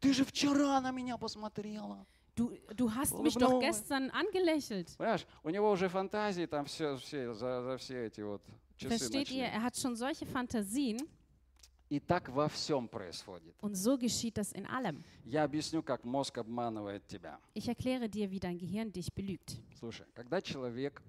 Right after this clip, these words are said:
Speaker 1: хочет согрешить в чём-то,
Speaker 2: Wenn der Mensch in etwas sündigen möchte,
Speaker 1: его плоть,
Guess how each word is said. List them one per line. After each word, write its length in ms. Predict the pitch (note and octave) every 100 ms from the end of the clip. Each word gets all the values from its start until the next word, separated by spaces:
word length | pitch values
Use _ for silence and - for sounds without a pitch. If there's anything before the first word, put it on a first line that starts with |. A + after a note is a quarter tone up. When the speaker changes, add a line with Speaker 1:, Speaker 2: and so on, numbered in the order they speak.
| -
Speaker 1:
хочет 520 | - C3+ E3+ - D#3 -
согрешить 720 | - B2 B2 G#2 - A2+ -
в 120 | -
чём-то, 500 | - A#2 E2+ D2+ - - _ _ - -
Speaker 2:
Wenn 220 | F#3+ B3+ D#4
der 120 | D4
Mensch 340 | G#3+ G3 F#3 -
in 140 | G3
etwas 340 | F#3 G3 F#3+
sündigen 380 | G3+ G3+ G3+ G3+
möchte, 420 | F#3+ E3+ - F3 E3+
Speaker 1:
его 400 | A2 C#3+ D#3 G#3
плоть, 640 | - - A#2+ A#2 B2+ -